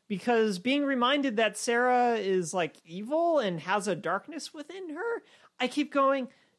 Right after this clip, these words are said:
"Guys, we've, we've moved on from that. You don't talk about that really ever." And I get the, I get the revenge aspect with Damien, but it's also been something that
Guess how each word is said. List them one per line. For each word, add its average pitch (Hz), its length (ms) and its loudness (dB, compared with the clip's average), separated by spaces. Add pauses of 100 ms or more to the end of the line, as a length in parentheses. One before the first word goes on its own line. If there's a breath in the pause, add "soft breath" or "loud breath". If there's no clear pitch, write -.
(100)
"Guys, 269 420 0
we've, 247 400 -8
we've 240 260 -4
moved 220 260 0
on 233 200 2
from 156 220 -10
that. 151 320 -2 (600 soft breath)
You 185 260 -4
don't 277 260 2 (340)
talk 311 300 0
about 156 400 -2
that 165 400 2 (160)
really 190 580 0
ever." 180 600 0 (180)
And 196 460 -2
I 226 100 2
get 285 240 0
the, 226 160 -10 (280)
I 202 120 2
get 233 180 0
the 240 80 -4
revenge 196 540 -2 (180)
aspect 185 420 -4
with 180 160 -12
Damien, 180 520 -6
but 185 240 -2
it's 185 120 -6
also 214 280 -2
been 190 200 -4
something 185 340 -6
that 175 220 -6